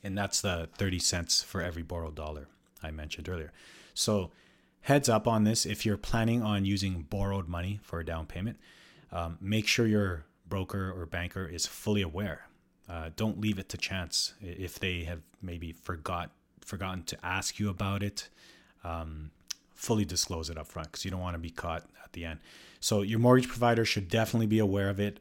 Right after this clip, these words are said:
as a, as a result of taking your application, but some fail to completely ask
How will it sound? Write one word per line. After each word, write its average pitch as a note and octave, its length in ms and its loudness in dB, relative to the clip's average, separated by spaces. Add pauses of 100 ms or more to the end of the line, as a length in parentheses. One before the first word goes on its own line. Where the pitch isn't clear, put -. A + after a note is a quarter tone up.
as F#2 320 -2
a, F2 260 -2
as E2+ 100 -6
a F2+ 60 -4
result F2+ 340 -4
of - 80 -16
taking G#2 280 0
your F#2 100 0
application, G2+ 580 -2 (520)
but - 280 -2
some A2 300 6
fail G2 480 -2 (240)
to F2+ 240 -2
completely F#2 500 -4
ask - 540 -4